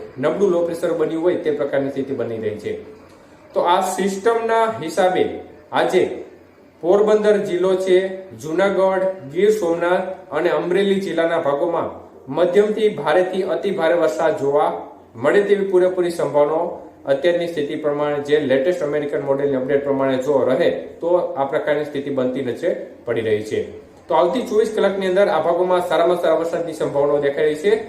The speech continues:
આવતી આ અપડેટ છે ખાસ કરીને આવતીકાલ સવારના છ વાગ્યા સુધી અમલમાં રહેશે. તો ભાવનગર જિલ્લાના ભાગો છે, બોટાદ, રાજકોટ જિલ્લો અને પોરબંદરના બાકીના ભાગોમાં પણ હળવો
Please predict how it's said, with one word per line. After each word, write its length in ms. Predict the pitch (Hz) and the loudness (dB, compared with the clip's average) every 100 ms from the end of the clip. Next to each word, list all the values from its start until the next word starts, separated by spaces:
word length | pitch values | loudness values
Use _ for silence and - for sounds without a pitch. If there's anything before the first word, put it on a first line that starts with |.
| - - 139 | -12 -6 0
આવતી 300 | - 208 190 - - - | 2 0 -2 -8 -16 -8
આ 100 | 143 160 | 0 2
અપડેટ 340 | 170 208 214 | 4 4 4
છે 160 | 214 208 190 | 2 0 2
ખાસ 180 | 175 | 0
કરીને 220 | 185 180 175 | 0 0 2
આવતીકાલ 400 | 175 170 175 170 | 0 0 0 0
સવારના 420 | 156 160 156 147 | 0 0 -2 -2
છ 40 | 147 143 | 0 2
વાગ્યા 260 | 147 143 | 2 -2
સુધી 260 | 139 165 185 - | -2 -4 -4 -2
અમલમાં 440 | 127 143 143 127 117 | -2 0 0 0 0
રહેશે. 220 | 117 101 - - - - - - - - - | -2 -6 -8 -18 -20 -20 -20 -20 -20 -12 0
તો 100 | 185 220 226 - | 4 4 2 -2
ભાવનગર 460 | 139 165 208 208 202 185 | 0 2 4 4 4 2
જિલ્લાના 320 | 185 180 180 | 2 2 2
ભાગો 220 | 180 175 175 | 2 2 0
છે, 180 | 190 180 147 | 2 0 2
બોટાદ, 440 | 156 175 190 190 190 143 | 0 2 4 2 0 0
રાજકોટ 520 | 151 180 - 196 185 | 0 0 0 0 0
જિલ્લો 180 | 165 180 170 | 2 4 4
અને 140 | 160 180 175 | 2 0 0
પોરબંદરના 540 | 175 180 185 180 185 175 | 2 2 2 2 2 2
બાકીના 400 | 160 160 170 165 | 0 -2 -2 0
ભાગોમાં 400 | 151 165 160 160 | 0 0 0 0
પણ 180 | 160 - | -2 0
હળવો 240 | 147 170 | 0 2